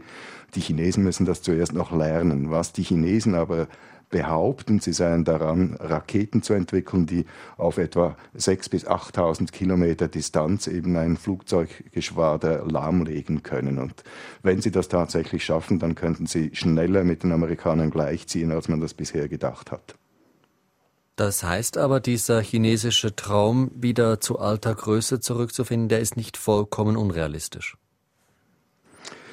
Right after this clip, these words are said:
Speaker 1: Dieser Traum ist nicht vollkommen unrealistisch. Das Interessante finde ich eigentlich dran, dass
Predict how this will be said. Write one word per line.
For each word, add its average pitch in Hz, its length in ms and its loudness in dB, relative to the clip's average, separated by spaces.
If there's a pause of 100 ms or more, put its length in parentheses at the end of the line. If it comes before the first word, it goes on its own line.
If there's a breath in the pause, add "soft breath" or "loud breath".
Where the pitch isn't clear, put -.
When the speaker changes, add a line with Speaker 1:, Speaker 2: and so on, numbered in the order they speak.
(220 loud breath)
Speaker 1:
Dieser 95 240 2
Traum 92 320 6
ist - 180 -2
nicht 107 540 4
vollkommen 98 580 4
unrealistisch. 139 760 4
Das - 260 0
Interessante 98 800 2
finde 104 260 2
ich 113 200 -2
eigentlich 98 440 2
dran, 90 320 4
dass - 260 0